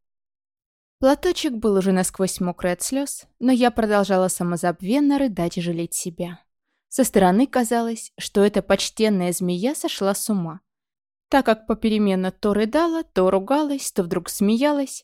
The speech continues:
вспомнив какой-нибудь эпизод из жизни с драконом. Всю мою жизнь можно назвать эпизодом жизни с драконом.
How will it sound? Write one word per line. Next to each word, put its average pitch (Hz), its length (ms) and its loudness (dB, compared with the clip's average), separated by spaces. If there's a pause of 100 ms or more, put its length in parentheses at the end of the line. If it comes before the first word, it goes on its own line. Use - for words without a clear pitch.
(120)
вспомнив 202 560 0
какой-нибудь 190 500 0
эпизод 214 400 -2
из 185 60 -4
жизни 190 320 -2
с - 80 -12
драконом. 185 520 -6 (580)
Всю - 220 -2
мою 233 300 4
жизнь 247 320 -2
можно 262 320 2
назвать 240 460 2
эпизодом 196 560 -2
жизни 170 320 -4
с - 40 -10
драконом. 175 560 -6